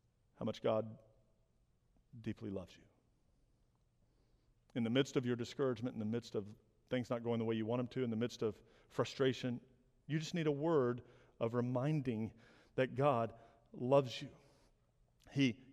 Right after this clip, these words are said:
cares for you. And maybe you're watching it and you don't even believe in God. You're not a Christian. You are just randomly at hit. You're a friend of a friend of a friend who happens to be a follower of our church online,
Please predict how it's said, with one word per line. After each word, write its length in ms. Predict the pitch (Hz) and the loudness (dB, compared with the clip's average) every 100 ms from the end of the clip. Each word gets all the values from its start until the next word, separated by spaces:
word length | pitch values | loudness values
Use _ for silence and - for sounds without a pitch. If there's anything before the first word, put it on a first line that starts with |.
| - | -18
cares 360 | - 170 143 - | -4 -2 -2 -4
for 160 | - | -12
you. 60 | 92 - - _ _ _ _ _ _ _ _ _ _ _ _ _ _ _ _ _ _ - - | -14 -16 -20 _ _ _ _ _ _ _ _ _ _ _ _ _ _ _ _ _ _ -20 2
And 140 | 151 160 | 6 8
maybe 180 | 175 | 10
you're 140 | 175 160 | 8 8
watching 420 | 160 170 - 180 | 8 8 4 0
it 100 | 185 | 0
and 180 | 139 131 | 0 -2
you 140 | 143 180 | -2 2
don't 180 | 143 | 2
even 200 | 131 123 | 2 0
believe 300 | 120 127 190 | -2 -2 -2
in 100 | 127 | -6
God. 260 | 104 92 90 | -6 -10 -6
You're 160 | 127 165 | 0 2
not 160 | 151 | 2
a 20 | 127 | 0
Christian. 520 | - 151 - 196 139 | -4 -6 -4 -4 0
You 180 | 151 156 | 4 4
are 60 | |
just 280 | 127 143 - | 2 -2 -2
randomly 500 | 120 127 160 170 180 | 0 2 2 0 2
at 100 | 175 | 2
hit. 280 | 131 151 - - | 2 0 0 0
You're 200 | 139 127 | 2 2
a 40 | |
friend 280 | - 170 170 | 4 2 4
of 60 | |
a 60 | 131 | 2
friend 260 | - 170 165 | 2 0 2
of 80 | |
a 80 | 131 | 2
friend 320 | - 160 185 | 0 -2 0
who 100 | 127 | 0
happens 320 | 123 156 147 127 | 2 0 0 -4
to 60 | |
be 80 | 135 | -2
a 60 | 123 | 0
follower 380 | 151 156 170 | 2 2 4
of 100 | 143 | 4
our 120 | 127 120 | 4 2
church 260 | 156 151 | -2 0
online, 380 | 151 147 170 | 0 4 4